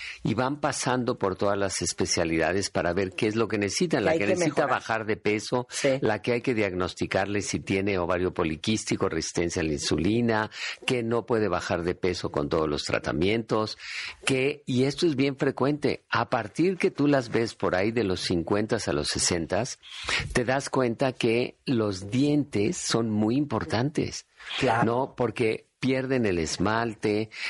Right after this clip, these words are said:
Speaker 1: porque empieza a haber una irregularidad entre la sonrisa y el tamaño de los dientes, ¿no? Y cuando nosotros planeamos esto,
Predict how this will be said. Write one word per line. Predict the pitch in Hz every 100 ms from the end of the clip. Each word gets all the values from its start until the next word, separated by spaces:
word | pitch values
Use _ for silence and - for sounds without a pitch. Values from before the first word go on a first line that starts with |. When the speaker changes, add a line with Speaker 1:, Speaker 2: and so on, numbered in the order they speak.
| - -
Speaker 1:
porque | 113 113
empieza | 104 117 127 131
a |
haber | 117 117
una | 117 110 104
irregularidad | 101 87 95 87 87 87 85 110 113
entre | 117 107 90
la | 87 82
sonrisa | 92 82 78 120 120 - 85 135 _ _ _ - -
y | 113
el | 110 87
tamaño | 98 101 110 110
de |
los | 101 104
dientes, | 127 170 190 - 92 - _ - - -
¿no? | 101 104 156 - - - -
Y | 135 139 170 104 - _ -
cuando | - 123 123
nosotros | 123 - 165 175 -
planeamos | 127 110 110 123 139 -
esto, | 92 - - 123